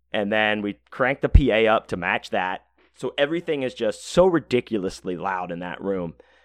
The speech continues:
That's pr-, the, you know, that room, the sound check rooms, is probably where I, I damaged my hearing the most, because it would be really loud in those rooms,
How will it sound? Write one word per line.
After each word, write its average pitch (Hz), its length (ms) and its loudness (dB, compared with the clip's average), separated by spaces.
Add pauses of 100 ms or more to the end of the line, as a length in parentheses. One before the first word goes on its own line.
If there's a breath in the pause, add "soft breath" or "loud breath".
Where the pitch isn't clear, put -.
(140 soft breath)
That's 208 280 0
pr-, - 220 -4
the, 135 200 2
you 160 120 -2
know, 143 120 0
that 170 320 0
room, 127 460 -2
the 113 260 -2
sound 131 280 -4
check - 240 -2
rooms, 151 280 -2
is 98 80 -14
probably 113 300 0
where 107 340 0
I, 92 200 -2
I 95 220 -2 (280)
damaged 113 460 0
my 98 140 -4
hearing 104 400 -4
the 101 100 -6
most, 90 560 -10 (320 loud breath)
because 110 320 0
it - 100 -2
would 139 240 0
be 113 140 -6
really 110 360 -4
loud 95 320 -6
in 95 100 -8
those 101 220 -4
rooms, 127 440 -4